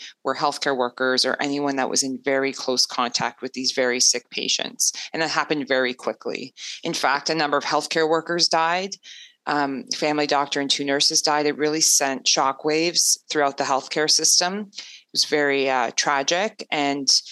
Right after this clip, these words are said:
so the focus really was that in-hospital spread. And so when, when we say, yes, not a lot of people were infected, probably ten,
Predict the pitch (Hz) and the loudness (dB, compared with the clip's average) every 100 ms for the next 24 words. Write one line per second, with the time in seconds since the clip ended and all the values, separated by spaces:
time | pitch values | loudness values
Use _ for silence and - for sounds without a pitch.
0 | - _ - 170 151 147 170 208 208 208 | -20 _ 2 4 4 2 0 2 2 4
1 | 160 - 170 165 156 143 143 143 131 123 | 2 2 2 2 2 2 2 2 2 0
2 | - _ _ - - 175 147 147 143 - | -4 _ _ -12 -6 -4 0 0 0 -2
3 | 139 127 - 123 123 160 233 - - - | 0 0 0 0 0 0 -4 -8 -14 -18
4 | - - 170 185 180 170 - - 190 180 | -10 -4 0 2 2 0 -4 -2 0 0
5 | 175 - 190 190 190 - 185 180 - 214 | -2 0 2 4 4 2 2 0 -2 -2
6 | 208 - 233 240 220 202 196 190 170 151 | 0 0 2 2 2 2 0 -2 0 0
7 | 143 214 208 190 - 202 190 - 170 | -2 -2 -2 -4 -2 -2 0 -2 -4